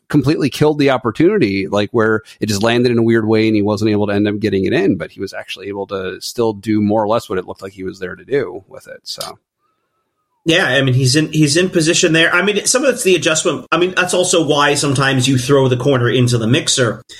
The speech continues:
Speaker 2: 'cause if you're the defender, you're also reacting very quickly to the ball, and sometimes all you can do is just get ahead to it and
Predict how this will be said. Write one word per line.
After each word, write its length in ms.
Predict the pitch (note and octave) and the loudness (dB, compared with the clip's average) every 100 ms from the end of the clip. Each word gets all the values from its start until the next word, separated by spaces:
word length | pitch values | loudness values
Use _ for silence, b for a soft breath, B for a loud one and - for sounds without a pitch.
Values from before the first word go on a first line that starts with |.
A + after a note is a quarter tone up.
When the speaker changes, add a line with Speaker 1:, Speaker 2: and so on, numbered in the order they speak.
| B | B
Speaker 2:
'cause 160 | - F3+ | 0 0
if 80 | F#3+ | 2
you're 140 | C#4 | 0
the 80 | C4+ | 0
defender, 440 | F3+ F#3 A3+ F3 | 0 0 0 2
you're 300 | C3 C#3+ G#3+ | 2 4 4
also 300 | D#3 G#3 C3+ | 2 0 0
reacting 500 | A#2 B2 B2+ - A2 | 0 0 0 -2 -2
very 240 | A#2 A#2 G2+ | 0 -2 0
quickly 320 | D#3+ D#3+ A#2+ | -2 0 -2
to 100 | - | 0
the 80 | A2 | -2
ball, 420 | G2 C#3+ D3 A#2+ | 2 2 2 2
and 160 | A#2+ B2 | 0 0
sometimes 420 | E3 F3 C#3 B2 | -2 0 0 0
all 140 | B2+ C3 | 2 2
you 160 | B2 | 0
can 160 | A#2+ A#2 | 0 0
do 240 | C3 C#3+ | 0 2
is 160 | B2 A#2+ | 2 0
just 220 | B2+ - | -2 0
get 100 | B2+ | -2
ahead 320 | A#2 C3 C3+ - | 0 -2 -2 0
to 140 | C3+ | 2
it 120 | C3 | 2
and 220 | A#2 A2+ | 0 -4